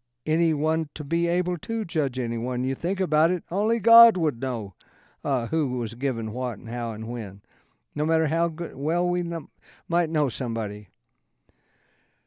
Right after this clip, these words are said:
So it, it's the race, and he can,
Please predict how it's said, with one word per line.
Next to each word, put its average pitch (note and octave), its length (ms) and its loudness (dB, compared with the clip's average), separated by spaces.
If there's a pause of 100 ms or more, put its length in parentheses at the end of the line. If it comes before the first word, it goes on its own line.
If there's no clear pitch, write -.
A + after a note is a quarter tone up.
(200)
So F#3+ 460 4
it, F3 320 0
it's E3+ 320 -4
the E3 180 2
race, F#3 520 4
and C#3 480 -4 (3000)
he G#3 200 0
can, D#3+ 480 0